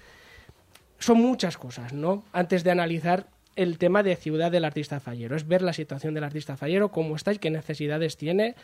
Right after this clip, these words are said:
la diversificación de trabajos, y etcétera. A partir de ahí, ciudad del artista fallero, a ver, el taraná, lo que piensan por allí, meterle mano a lo que hay ya es difícil.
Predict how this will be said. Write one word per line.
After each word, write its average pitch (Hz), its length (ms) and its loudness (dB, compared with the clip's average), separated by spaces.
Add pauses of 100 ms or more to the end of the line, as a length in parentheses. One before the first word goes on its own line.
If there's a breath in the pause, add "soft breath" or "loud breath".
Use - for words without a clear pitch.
(120)
la 151 80 -8
diversificación 151 680 -6
de 185 80 -2
trabajos, 233 680 -2
y 127 400 -8
etcétera. 139 520 -8 (400 soft breath)
A 175 120 0
partir 185 360 6
de 226 60 8
ahí, 240 220 4
ciudad 170 220 2
del 208 100 8
artista 202 360 0
fallero, 190 400 -2 (840 soft breath)
a - 120 -6
ver, 160 220 -2 (100)
el 185 160 0
taraná, 185 460 4
lo 170 120 0
que 170 100 -2
piensan 190 360 0
por 180 160 0
allí, 175 300 -4
meterle 190 500 2
mano 202 420 0
a 165 100 -2
lo 170 160 0
que 139 180 -8
hay 190 200 -4 (300)
ya 160 320 -6 (240)
es 185 180 -6
difícil. 123 440 -10